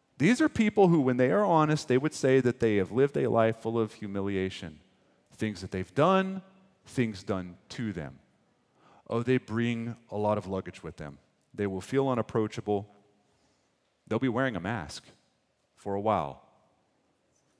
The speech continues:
Friends, listen, we live in a metro area, the greater Knoxville metro area. Statistically, there's seven hundred and fifty thousand people that wake up with no knowledge of what it's like to be loved,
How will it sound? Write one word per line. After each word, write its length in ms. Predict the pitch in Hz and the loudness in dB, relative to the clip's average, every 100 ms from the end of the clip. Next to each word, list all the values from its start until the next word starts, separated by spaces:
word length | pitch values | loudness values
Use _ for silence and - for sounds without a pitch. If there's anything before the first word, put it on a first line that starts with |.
| _ _ | _ _
Friends, 240 | - 113 95 | -8 -6 -2
listen, 320 | 113 107 87 | -2 -2 -4
we 100 | 101 | -2
live 220 | 127 143 | 2 2
in 60 | 127 | 0
a 40 | |
metro 460 | 104 107 - 113 101 | 0 0 0 -2 -2
area, 460 | 95 92 85 82 82 - | -2 -2 -4 -8 -12 -14
the 60 | 87 | -12
greater 420 | 95 107 127 127 | -4 -4 -2 -4
Knoxville 460 | 107 110 - 113 | -4 -6 -6 -10
metro 400 | 104 101 - 104 | -6 -6 -6 -6
area. 300 | 90 98 90 | -2 -2 -2
Statistically, 680 | 90 - - 110 - 110 104 | -6 -10 -8 -8 -8 -8 -6
there's 180 | 92 87 | -6 -6
seven 240 | 113 104 | -8 -6
hundred 200 | 117 110 | -6 -6
and 100 | 101 | -8
fifty 260 | 92 104 98 | -6 -8 -8
thousand 560 | 85 92 95 95 101 95 | -4 -2 -2 -4 -10 -12
people 400 | 98 - 73 76 | -12 -12 -14 -14
that 160 | - | -10
wake 240 | 92 92 92 | -6 -6 -4
up 320 | 69 - - _ _ _ _ - | -6 -8 -20 _ _ _ _ -10
with 160 | 104 | -8
no 240 | 95 107 127 | -6 -6 -4
knowledge 440 | 120 104 80 78 | 0 0 -2 -6
of 120 | 87 | -10
what 100 | 92 | -8
it's 160 | 92 - | -8 -6
like 200 | 87 - | -8 -8
to 100 | - | -10
be 160 | 92 | -8
loved, 580 | 85 80 85 73 - - | -8 -6 -8 -10 -14 -20